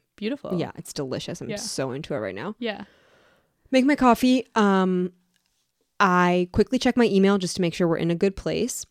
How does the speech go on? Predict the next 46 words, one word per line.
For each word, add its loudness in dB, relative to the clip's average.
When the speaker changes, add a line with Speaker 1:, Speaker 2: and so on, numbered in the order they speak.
Speaker 1:
Good. -4
Speaker 2:
But 0
then 4
I 2
will 0
typically -4
pour -2
my -4
coffee -4
in -4
a -6
to-go -2
cup, 2
and 0
then -2
I 2
Speaker 1:
Ooh. -4
Speaker 2:
go -4
out -2
on -2
a -4
walk -2
in -2
the 0
neighborhood, 0
anywhere 6
from -4
twenty -4
to -12
forty-five -4
minutes, -6
depending -6
on -6
how -6
much -12
time -12
I -10
have. -12
Speaker 1:
This -2
is -6
a 0
new 0
thing, -8
right? -10
Your -8
walk. -8